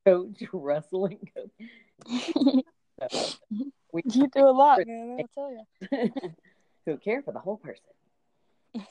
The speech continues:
Speaker 2: Yeah, awesome. Okay, and,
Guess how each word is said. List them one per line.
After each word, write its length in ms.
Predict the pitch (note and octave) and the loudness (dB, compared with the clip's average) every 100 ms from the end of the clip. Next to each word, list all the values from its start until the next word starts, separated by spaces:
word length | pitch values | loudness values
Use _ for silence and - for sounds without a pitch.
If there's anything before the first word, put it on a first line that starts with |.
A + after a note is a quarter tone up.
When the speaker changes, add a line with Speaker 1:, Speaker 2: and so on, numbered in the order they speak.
| - C4 D#4 - - | -16 -14 -16 -18 -10
Speaker 2:
Yeah, 300 | G#3+ G3+ F3+ - | -4 -4 -6 -4
awesome. 440 | - A3 - E3+ E3 _ - _ - | 0 0 -2 -16 -18 _ -20 _ -8
Okay, 280 | A#3+ D#4+ C#4+ | -4 -2 -4
and, 840 | A3+ A3 A3+ A3+ A3+ A3+ A3 A3 | -4 -6 -4 -4 -4 -6 -6 -8